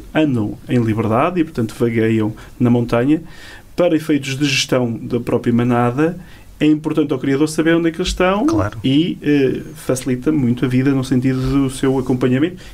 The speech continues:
Speaker 1: e a sua recolha, et cetera. E para além desse tipo de equipamentos, no projeto tem previsto, e estão,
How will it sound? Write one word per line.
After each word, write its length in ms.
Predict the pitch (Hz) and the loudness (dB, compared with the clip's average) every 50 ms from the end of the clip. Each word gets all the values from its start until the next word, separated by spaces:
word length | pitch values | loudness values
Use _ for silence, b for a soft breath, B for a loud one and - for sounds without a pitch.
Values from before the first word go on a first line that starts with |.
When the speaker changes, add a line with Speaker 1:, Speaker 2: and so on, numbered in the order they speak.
| B - | B -2
Speaker 1:
e 60 | 143 | -2
a 20 | |
sua 240 | - - - 113 107 | -2 -2 -4 -6 -6
recolha, 400 | 110 120 - - 156 170 - - | -6 -4 -2 0 0 0 0 -2
et 100 | - - - | -4 -8 -8
cetera. 240 | - - - - - - B B B B B B B B B B | -10 -12 -12 -14 -16 -16 B B B B B B B B B B
E 80 | - 185 | -2 -2
para 220 | 185 185 247 233 | -2 0 -2 -2
além 180 | 226 220 208 180 | -2 0 0 0
desse 260 | 147 131 123 - - | 0 0 0 -2 -4
tipo 200 | - 139 123 - | -4 -6 -4 -4
de 80 | 131 123 | -4 -4
equipamentos, 760 | 123 131 123 127 139 135 139 160 185 202 196 - - - 185 175 | -2 -2 0 0 0 2 2 2 0 0 -6 -12 -16 -12 -4 -2
no 120 | 175 165 156 | 0 0 0
projeto 400 | - 151 135 123 131 123 113 - | 0 0 0 2 2 2 0 0
tem 120 | - 120 | -2 -4
previsto, 480 | 110 - 120 110 107 131 170 185 - - | -2 -2 -2 -2 0 -2 -2 -2 -2 -4
e 20 | |
estão, 380 | 123 - - - 113 104 104 110 | -4 -4 -4 -4 -4 -2 -2 -2